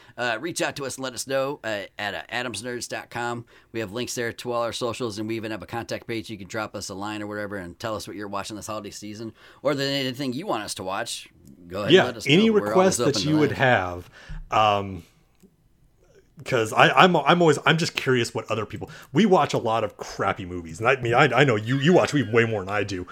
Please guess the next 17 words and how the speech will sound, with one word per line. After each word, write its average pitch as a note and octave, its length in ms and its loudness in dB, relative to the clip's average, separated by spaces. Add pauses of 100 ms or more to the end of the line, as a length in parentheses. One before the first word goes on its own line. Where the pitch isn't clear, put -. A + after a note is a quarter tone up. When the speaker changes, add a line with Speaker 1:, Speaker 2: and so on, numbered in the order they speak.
(280)
Speaker 2:
Like, B2 160 2
I'm E3 160 4
Speaker 1:
I - 20 0
do. - 60 0
Speaker 2:
curious E3+ 300 6
what B2+ 120 4
our G#2+ 160 2
listeners G2 640 -6 (280)
are F#2+ 160 -6
listen-, F#2 320 -6
are F#2 180 -4
watching, F#2 500 -6
because, G2 340 -2 (640)
and G2+ 460 -2
I, A#2+ 180 8
I A#2+ 240 6
would A#2 300 0